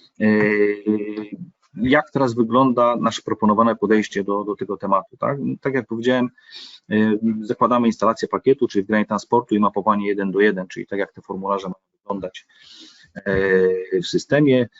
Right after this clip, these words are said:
ale również jakby porównanie tego pakietu implementacy-, implementacyjnego z formularzami obecnie wykorzystywanymi, żeby znaleźć jakieś gapy, czyli jakieś różnice, tak? Jeżeli one są małe, no to oczywiście sobie je wykonamy w ramach,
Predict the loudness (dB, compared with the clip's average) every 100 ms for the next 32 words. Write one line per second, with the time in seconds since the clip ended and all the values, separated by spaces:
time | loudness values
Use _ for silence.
0 | -20 _ -6 -2 0 4 6 6 4 2
1 | 0 0 0 0 2 0 -2 -4 -4 -4
2 | -6 -4 -6 -4 -4 -4 -6 -8 -4 -4
3 | -2 -4 -2 -4 -4 -4 0 0 0 -2
4 | -4 -6 -2 0 0 0 -2 -2 -4 -4
5 | -6 -4 -2 0 2 2 2 2 2 2
6 | 2 -2 -2 -2 -2 -8 -8 -8 -6 -6
7 | -2 -4 -4 -6 -2 -2 -2 -2 -4 -4
8 | -2 2 2 2 0 -6 -8 -8 -6 -2
9 | 0 -2 -2 -2 0 0 0 0 -4